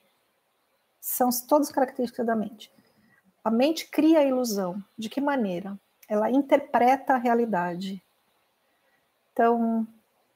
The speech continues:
óbvio, a pessoa mora com você. Aí ela tá de cara feia.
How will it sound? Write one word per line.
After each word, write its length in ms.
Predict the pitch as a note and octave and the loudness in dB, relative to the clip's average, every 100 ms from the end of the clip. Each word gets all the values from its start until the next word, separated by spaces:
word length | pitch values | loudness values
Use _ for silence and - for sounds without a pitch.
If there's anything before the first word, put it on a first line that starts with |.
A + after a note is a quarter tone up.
| _ _ _ _ _ _ _ - | _ _ _ _ _ _ _ 2
óbvio, 580 | A3 G#3+ G#3+ C4+ D#4+ - - | 4 4 0 0 -2 -6 -10
a 80 | |
pessoa 320 | G#3+ - - D4 | -6 -2 2 2
mora 400 | C#4 D#4 F4+ F4 | 4 4 4 2
com 180 | F4 | 0
você. 420 | D#4+ D#4+ - - - _ _ _ _ _ _ _ | 0 0 -4 -12 -14 _ _ _ _ _ _ _
Aí 260 | A3+ A#3+ D4+ | -2 0 4
ela 280 | D#4+ D#4+ E4+ - _ | 4 4 2 -2 _
tá 80 | - | -4
de 140 | C4+ - | -4 -4
cara 260 | D4+ D4+ | -2 0
feia. 560 | D#4+ - G3+ F#3 E3+ | 0 -6 -10 -10 -10